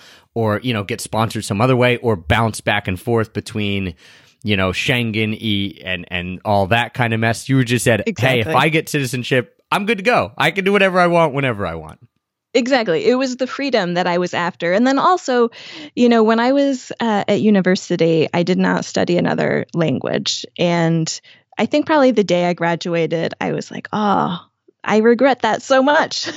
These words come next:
Speaker 2: <laughs> you know? And so I decided that, um, I wanted to learn Italian. So this was, you know, again, way before any sort of citizenship, uh, happened. I decided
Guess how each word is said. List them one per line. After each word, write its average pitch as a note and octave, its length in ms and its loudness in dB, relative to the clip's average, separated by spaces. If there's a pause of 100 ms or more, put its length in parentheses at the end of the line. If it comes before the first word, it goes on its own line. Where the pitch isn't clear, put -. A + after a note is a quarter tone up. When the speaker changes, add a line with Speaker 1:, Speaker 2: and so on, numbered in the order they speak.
(160)
Speaker 2:
<laughs> A4+ 260 4
you D4+ 140 0
know? - 420 -8 (480)
And A#3+ 260 0
so G#3+ 520 0 (600)
I G3+ 720 0
decided G3 880 -2
that, F3 300 0
um, E3+ 560 -2 (340)
I F#3+ 120 0
wanted F3+ 340 0
to F#3+ 160 -4
learn F3 640 0
Italian. E3+ 600 0
So F#3 200 2
this G#3 240 2
was, F3 460 0 (140)
you G#3 120 6
know, E3+ 300 4 (180)
again, F3+ 360 -2
way E3+ 160 0
before F#3+ 360 -4
any F3 220 -4
sort F3+ 260 -4
of F3 80 -4
citizenship, - 800 -4 (240)
uh, - 200 -2 (100)
happened. - 600 -4 (160)
I - 180 -4
decided E3+ 520 -4